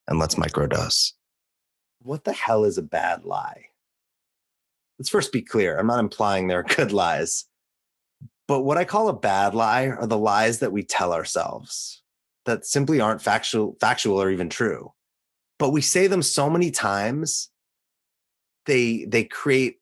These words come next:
and form like concrete in our minds. They're things you say like, "I can't," or, "I'm not good enough. I'm fat, I'm ugly, I'm a jerk, I'm a bad mom or dad. I don't deserve blank. I'm poor.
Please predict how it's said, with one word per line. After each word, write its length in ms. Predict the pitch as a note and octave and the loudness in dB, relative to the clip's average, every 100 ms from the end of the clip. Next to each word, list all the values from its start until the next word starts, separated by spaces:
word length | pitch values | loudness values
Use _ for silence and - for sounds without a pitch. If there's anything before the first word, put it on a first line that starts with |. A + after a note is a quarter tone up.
| - | -4
and 180 | A2 | -4
form 280 | G2 B2+ B2 | -2 0 2
like 180 | G#2+ G2+ | 2 0
concrete 440 | - G2+ - A2 | -2 -2 0 0
in 120 | F#2 F2 | 2 0
our 140 | E2+ | 0
minds. 560 | E2 - - - - - _ _ _ _ | -2 -6 -6 -6 -8 -10 _ _ _ _
They're 100 | B2+ | -4
things 320 | A#2 F3 F#3+ C#3 | 0 2 2 2
you 100 | D3 | 0
say 240 | - A#2 | 2 2
like, 300 | A2 G#2 - | 4 2 0
"I 140 | A2 | 0
can't," 500 | G2 - F#2 D#2+ - - | 0 -2 -4 -4 -8 -6
or, 100 | G#2+ | -2
"I'm 160 | G#2+ A2+ | 2 2
not 180 | G#2 | 0
good 140 | F2+ F#2 | 0 0
enough. 460 | F2 D#2+ - - - _ _ _ _ _ | 0 -4 -8 -18 -20 _ _ _ _ _
I'm 100 | A#2 | -8
fat, 400 | G#2+ A#2+ G#2+ G2+ | -2 0 2 0
I'm 120 | G#2 | 0
ugly, 400 | F#2+ G2+ F#2 F2 | 0 0 0 0
I'm 100 | F2+ | 0
a 60 | G2 | 0
jerk, 360 | - A2 F#2 - | 2 2 2 -2
I'm 140 | F#2 | -4
a 20 | |
bad 320 | E2 G#2+ G#2 | 0 2 4
mom 280 | F#2+ F#2+ F2+ | 4 2 2
or 80 | F2 | 0
dad. 440 | D2+ E2 F2+ - - _ _ _ - | -2 -2 -2 -8 -14 _ _ _ -4
I 100 | A#2 | 0
don't 240 | A2+ A2 | 2 0
deserve 460 | G2+ F2+ F#2+ F2+ - | 0 0 2 0 -2
blank. 500 | E2+ F2 D#2+ - - _ _ _ - | -2 -2 -4 -12 -20 _ _ _ -2
I'm 180 | G#2+ | -2
poor. 560 | - - F#2 F2 - - | -2 -4 -2 0 -2 -8